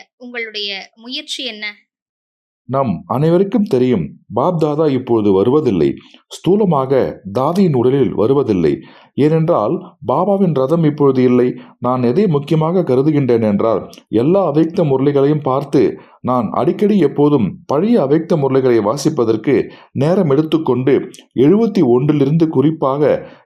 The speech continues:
Speaker 2: எழுபத்தி ஒன்றாம் வருடத்தில் உள்ள முரளியில் இருந்து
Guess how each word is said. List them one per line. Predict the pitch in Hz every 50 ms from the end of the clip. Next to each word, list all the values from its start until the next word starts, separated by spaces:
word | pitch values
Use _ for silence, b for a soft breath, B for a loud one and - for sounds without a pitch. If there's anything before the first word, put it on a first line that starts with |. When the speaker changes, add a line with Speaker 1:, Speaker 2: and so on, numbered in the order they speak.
| - -
Speaker 2:
எழுபத்தி | 131 160 196 220 208 - 196
ஒன்றாம் | 139 127 135 139 165 185 185
வருடத்தில் | 170 143 135 135 131 131 120
உள்ள | 123 117 117 107
முரளியில் | 98 107 123 139 156 147 135 120 110
இருந்து | 107 113 135 160 165 151 120 87 - B